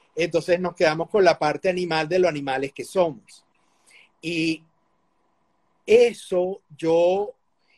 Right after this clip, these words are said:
creo que en la película de ella, eh, de Margaret Trotta, que yo recomiendo mucho que la vean, queda absoluta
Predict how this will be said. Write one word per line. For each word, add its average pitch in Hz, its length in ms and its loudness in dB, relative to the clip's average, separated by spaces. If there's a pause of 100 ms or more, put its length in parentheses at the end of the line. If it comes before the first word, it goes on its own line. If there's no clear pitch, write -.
(100)
creo 175 400 -4
que 214 100 -2
en 202 120 -2
la 175 140 -4
película 175 640 -4
de 160 240 0
ella, 107 440 -8 (1300)
eh, 139 640 2
de 160 120 2
Margaret 160 500 2
Trotta, 139 460 2
que 139 140 -6
yo 151 120 0
recomiendo 170 560 -2
mucho 180 360 -2
que 175 120 -2
la 165 140 4
vean, 120 420 -2 (640)
queda 170 480 2 (540)
absoluta 208 1400 0